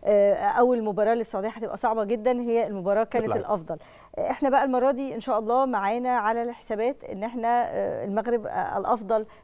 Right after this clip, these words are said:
Speaker 1: في الفرصة،
Speaker 2: إن شاء
Speaker 1: وهو
Speaker 2: الله.
Speaker 1: ان شاء الله يمكن قد يصل لاول المجموعة كمان لو مشينا بالحسابات.
Speaker 2: تمام.
Speaker 1: احنا متخيلين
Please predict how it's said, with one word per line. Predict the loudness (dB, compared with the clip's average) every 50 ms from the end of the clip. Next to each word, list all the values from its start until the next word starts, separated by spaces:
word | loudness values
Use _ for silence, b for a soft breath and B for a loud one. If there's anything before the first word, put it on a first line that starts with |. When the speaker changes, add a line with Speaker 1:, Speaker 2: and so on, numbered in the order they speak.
| B _
Speaker 1:
في | -4 -4 -4
الفرصة، | -4 -2 -2 -2 0 2 0
Speaker 2:
إن | 2
شاء | 2
Speaker 1:
وهو | 4
Speaker 2:
الله. | 2 2 2
Speaker 1:
ان | 0
شاء | -2 -2 -2 -2
الله | 0 0 0 0 -2 B B B B B
يمكن | -2 0 0 0 0 -2 -4 -4 -4 -8 -12 -6
قد | -6 -4 -4 -4
يصل | -4 -4 -2 0
لاول | 0 2 4 4 4 2
المجموعة | 2 0 -4 -2 0 0 0 0
كمان | 0 -2 -2 0 0
لو | 2 0
مشينا | 0 0 0 0 0
بالحسابات. | 0 -2 -8 -10 -14 -14 -14 -14 -14 -16 -18 B B -8
Speaker 2:
تمام. | -6 -6 -4
Speaker 1:
احنا | -2 0 0
متخيلين | 0 0 -2 -4 -4 -4 -4 -4 -6